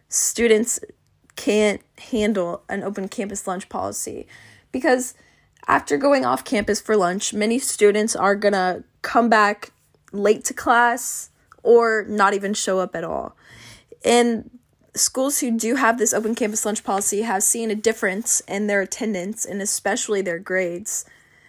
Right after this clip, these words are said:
when allowing students to leave school during the day. It's causing their test scores to drop because they're missing so much class time.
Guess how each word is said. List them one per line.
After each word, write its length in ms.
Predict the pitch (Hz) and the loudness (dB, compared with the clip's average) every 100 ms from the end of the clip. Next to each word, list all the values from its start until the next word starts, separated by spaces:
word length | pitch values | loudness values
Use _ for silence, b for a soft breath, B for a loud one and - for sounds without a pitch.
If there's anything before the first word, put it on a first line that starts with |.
| b b | b b
when 280 | - 202 208 | -6 2 4
allowing 460 | 185 202 190 185 190 | 4 4 4 4 -2
students 600 | - 185 175 190 - - | -4 -4 -4 -4 -4 -4
to 520 | - 208 175 175 165 - | -4 -4 -4 -6 -10 -12
leave 300 | 196 196 190 | -6 -6 -4
school 280 | - 180 175 | -4 -4 -4
during 300 | 175 165 - | -4 -6 -10
the 80 | |
day. 380 | 69 71 69 - B B B B B B B _ _ _ _ _ _ | -10 -8 -10 -12 B B B B B B B _ _ _ _ _ _
It's 360 | - 214 214 - | 4 4 6 -2
causing 880 | - - 202 233 220 226 220 220 240 _ _ _ _ 220 | -2 4 4 4 -2 0 -2 -4 -6 _ _ _ _ -2
their 280 | 220 208 190 | 2 4 2
test 320 | - 233 - | -2 -4 -4
scores 380 | - 226 226 - | -2 0 0 -2
to 80 | 202 | -8
drop 500 | 208 208 202 - _ 247 | -4 0 0 -2 _ -10
because 280 | 233 247 214 | -8 -4 -2
they're 120 | 214 | 0
missing 300 | 233 240 233 | -2 -4 -6
so 120 | 247 | -4
much 220 | 233 220 | -6 -6
class 360 | - 240 233 - | -2 0 2 0
time. 380 | 262 220 226 | -2 -2 0